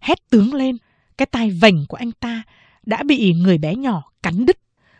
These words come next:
Người bé nhỏ nhổ cái vành tai vào trong lòng bàn tay, cầm lên ngắm nghía,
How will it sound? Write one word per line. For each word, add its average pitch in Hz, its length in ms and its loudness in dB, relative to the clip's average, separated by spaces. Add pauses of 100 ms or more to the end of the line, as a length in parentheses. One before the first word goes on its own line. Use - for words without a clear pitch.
Người 247 160 4
bé 214 160 4
nhỏ 262 400 -4 (260)
nhổ 202 380 2
cái 240 100 -4
vành 220 200 -2
tai 233 320 -6
vào 180 240 -4
trong 214 200 -8
lòng 180 200 -4
bàn 156 160 -6 (100)
tay, 208 220 -4 (400)
cầm 190 240 4
lên 220 260 -4
ngắm 208 260 -6
nghía, 214 260 -2